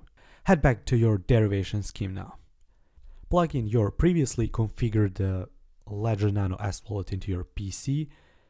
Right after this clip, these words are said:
By previously configured, I mean that you created a seed and that you already have a wallet installed in it. Make sure that you have Bitcoin app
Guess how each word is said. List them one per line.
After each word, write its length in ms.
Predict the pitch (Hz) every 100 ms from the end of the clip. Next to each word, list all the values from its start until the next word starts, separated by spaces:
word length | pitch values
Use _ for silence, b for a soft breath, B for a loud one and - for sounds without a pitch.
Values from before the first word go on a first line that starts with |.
| b -
By 200 | 143 156
previously 500 | 160 156 143 - 127
configured, 500 | - 120 123 117 107
I 120 | 107
mean 260 | 110 110 104
that 240 | 104 -
you 80 | 104
created 580 | - 107 107 104 101 98
a 80 |
seed 640 | 95 - - 117 110 104 110
and 220 | 95 95
that 180 | 90 -
you 60 |
already 380 | 101 98 98 -
have 240 | - 95 92
a 80 |
wallet 400 | 90 95 90 87
installed 420 | 95 - 98 95 104
in 120 | 107
it. 240 | - - - b b b b _ -
Make 180 | 143
sure 160 | - 127
that 160 | 107 120
you 60 |
have 260 | 104 101 98
Bitcoin 400 | 170 - 120 104 117
app 340 | 120 92 -